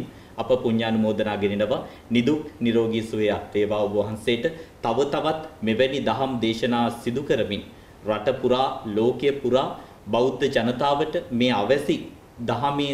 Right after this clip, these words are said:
සවිය ලබා දෙන්නට දිරිය ශක්තිය ලැබේවා කියලා. ඉතින් මේ ප්‍රාර්ථනාවත් සමගින් අද දවසේ මේ වැඩසටහන නිමවට පත් කරන්නට සූදානම් වෙනවා. හැමදාමත් වගේ අපි ඔබට මතක් කරනවා, සියැස්ස රූපවාහිනිය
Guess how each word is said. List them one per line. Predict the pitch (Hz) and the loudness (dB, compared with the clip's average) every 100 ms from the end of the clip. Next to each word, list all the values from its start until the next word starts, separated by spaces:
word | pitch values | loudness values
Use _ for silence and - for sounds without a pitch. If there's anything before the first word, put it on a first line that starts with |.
| 139 | -2
සවිය | 127 120 147 120 | -2 0 2 2
ලබා | 104 113 110 | 2 2 2
දෙන්නට | 113 107 123 - - - - | 0 -2 -6 -8 -16 -16 -4
දිරිය | 113 117 | 0 0
ශක්තිය | 117 101 - 110 | 0 -6 -2 -2
ලැබේවා | - 95 95 92 - | 0 2 2 -2 -4
කියලා. | 107 131 208 - - 139 | -4 -2 -4 -10 -8 -2
ඉතින් | 135 147 | 0 0
මේ | 135 139 | 0 0
ප්‍රාර්ථනාවත් | 117 110 120 110 104 98 - | -2 0 -2 0 0 -2 -4
සමගින් | 104 104 131 202 - 104 | -4 0 0 -2 -8 -6
අද | 107 104 | -4 -2
දවසේ | 101 120 - 175 - - - | 0 -2 0 -2 -4 -18 -2
මේ | 120 117 | 0 2
වැඩසටහන | 127 - 139 127 135 123 - 117 | 0 -2 -4 -4 -2 -2 -2 0
නිමවට | 117 120 117 120 - | 2 2 0 -2 -4
පත් | 110 - | -6 -2
කරන්නට | 110 104 101 101 | -2 -2 -4 -4
සූදානම් | 104 101 104 104 107 | -2 -2 -2 -2 0
වෙනවා. | 117 165 208 - - - | 0 0 -8 -12 -20 -8
හැමදාමත් | 131 143 147 151 143 139 131 | -2 0 0 0 -2 -2 0
වගේ | 117 120 | 4 2
අපි | 110 113 | 4 0
ඔබට | 98 101 | 0 -2
මතක් | 98 104 - | -2 -4 -4
කරනවා, | - 113 117 180 - - - - | -4 -2 -2 -2 -6 -18 -20 -8
සියැස්ස | - 160 170 - 147 | 2 2 4 2 4
රූපවාහිනිය | 123 127 127 123 135 131 | 4 4 2 0 -2 -2